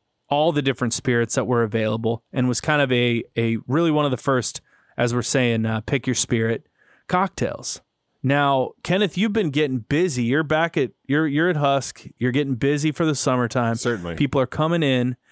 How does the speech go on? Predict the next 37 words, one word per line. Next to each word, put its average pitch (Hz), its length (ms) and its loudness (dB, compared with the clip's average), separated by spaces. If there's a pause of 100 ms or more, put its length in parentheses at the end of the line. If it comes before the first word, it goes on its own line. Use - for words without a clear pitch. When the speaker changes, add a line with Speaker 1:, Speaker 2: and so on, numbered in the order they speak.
(220)
Speaker 1:
They 123 120 0
want 135 380 0
their 156 260 2
fresh - 600 -4
seasonal 151 640 0
cocktails, 117 720 -2
as 117 260 -2
you're 135 100 2
known 120 220 0
for. 107 320 -4 (380)
Speaker 2:
They 98 200 -6
only 107 300 -2
want 107 180 -2
Speaker 1:
And, 156 360 2
Speaker 2:
cocktails. 131 100 0 (880)
Speaker 1:
uh, 135 40 -2
have 160 140 0
you 180 80 2
made 175 300 0
some 180 160 0
smashes 165 920 0
this 156 180 0
summer? 165 400 0
Like, 139 240 0
that 160 160 0
seems 202 300 0
to 165 60 -4
be 160 120 2
a 131 40 0
drink 143 340 -2
that 123 180 -2 (920)
a 180 80 0
lot 196 180 2
of 165 60 0
bartenders 156 520 0
are 135 80 0
gonna 127 320 0